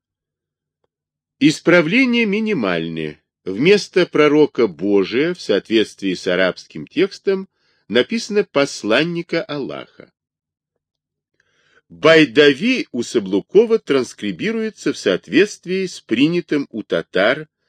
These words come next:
и других тюркоязычных народов произношением «Бейзави».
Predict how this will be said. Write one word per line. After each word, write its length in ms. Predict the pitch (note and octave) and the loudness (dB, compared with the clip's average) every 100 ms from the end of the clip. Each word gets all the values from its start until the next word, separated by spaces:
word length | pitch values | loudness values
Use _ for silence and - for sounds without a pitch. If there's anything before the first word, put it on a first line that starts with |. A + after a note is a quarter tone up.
| _ - | _ -12
и 80 | |
других 460 | F3 A#2 D2+ E2+ - | -8 -8 -8 -10 -12
тюркоязычных 880 | - F#2+ - E2 C#2+ D2+ D2 D2+ C2 | -8 -8 -8 -8 -8 -10 -12 -14 -16
народов 440 | C#2 F2+ F#3+ F#3 | -8 -4 -2 -4
произношением 880 | - G2+ - D2+ - C#3+ F3+ F3 E3+ - _ _ | -6 -10 -8 -12 -4 -4 -2 -4 -6 -14 _ _
«Бейзави». 960 | - B2 D#3+ A#2 C3+ G#2+ C#2+ B1 - | -2 0 0 -2 -6 -6 -16 -20 -20